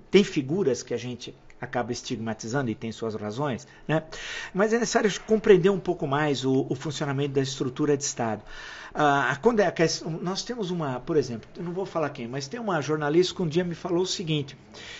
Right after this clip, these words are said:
que ela tinha sido condenada num estado do Brasil, aí, em primeira instância, eu não vou falar qual, por um poderoso local, a pagar uma indenização por esse poderoso, dois milhões de reais. Um absurdo! Dois milhões de reais!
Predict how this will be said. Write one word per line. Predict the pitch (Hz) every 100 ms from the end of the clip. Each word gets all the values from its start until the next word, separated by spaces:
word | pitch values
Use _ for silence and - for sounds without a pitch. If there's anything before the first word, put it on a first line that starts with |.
| - -
que |
ela | 220
tinha | 214 214
sido | - 165 147
condenada | 139 123 127 135 117
num | 113
estado | 117 - 117 110 110
do | 107
Brasil, | 113 104 117 107
aí, | 127 131
em |
primeira | - 120 110
instância, | 104 - 123 -
eu |
não | 117
vou | 120
falar | 107 95 104
qual, | 185 151
por | - 165
um |
poderoso | 160 180 156 151 156
local, | 175 165 147 139 139 - - - - -
a | -
pagar | 170 220 170 170
uma | 151
indenização | 139 135 123 117 - 127
por | 120
esse | 117
poderoso, | - 127 143 170 139
dois | 180 240
milhões | 196 151 160 156
de |
reais. | 147 120 123 -
Um |
absurdo! | 359 - 415 539 523 147 120 - - -
Dois | 480 415
milhões | 480 403
de | 359
reais! | 330 202 160 127